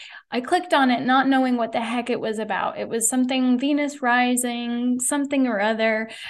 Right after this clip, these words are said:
And I was like, "I don't know what this is, but let's tune in," because it was this free summit where I could just have access to all this incredible information. And,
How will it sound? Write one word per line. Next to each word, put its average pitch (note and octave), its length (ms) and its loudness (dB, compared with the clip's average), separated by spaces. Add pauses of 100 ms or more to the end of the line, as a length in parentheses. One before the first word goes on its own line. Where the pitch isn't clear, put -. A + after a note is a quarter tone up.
(120)
And A#3+ 220 -2
I B3 80 0
was B3+ 100 -2
like, A#3+ 140 -4
"I B3 80 -2
don't F#4+ 240 0
know G#3+ 100 0
what F#3+ 220 -4
this G3 200 -6
is, D#4 240 0
but D4 200 0
let's D#4 320 0
tune C#4 340 2
in," B3 240 -2
because A3 720 -2 (280)
it A#3 220 -2
was A3+ 400 -4 (100)
this A3 300 -2
free F4+ 220 0
summit - 360 -4
where A3+ 140 2
I A3 140 4
could A#3 320 -4 (200)
just C#4 220 -4
have C#4+ 220 0
access B3 460 0
to - 100 -4
all A#3+ 180 2
this B3 160 -2
incredible G#3+ 540 -2
information. C4+ 960 -2 (500)
And, B3+ 420 4